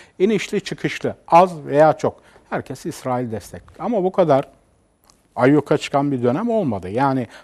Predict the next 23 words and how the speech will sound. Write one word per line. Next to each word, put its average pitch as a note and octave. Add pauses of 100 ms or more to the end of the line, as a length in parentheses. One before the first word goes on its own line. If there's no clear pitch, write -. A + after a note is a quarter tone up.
Trump D3+
dönemi A#2
kadar. F2+ (220)
Ha, E3+
Trump'a F3+
ne F#3+
kadar G3
güvenilir? D3
Yani, C3 (280)
e, C3+
yarın C#3+
İran'la D3
da D3
el C3+
sıkışabilir. C3
O B2+
onu D3+
yapar, B2+
bunu F3
yapar. F#3+ (100)
Ayrı A#3
hadis. A2
Ama E3+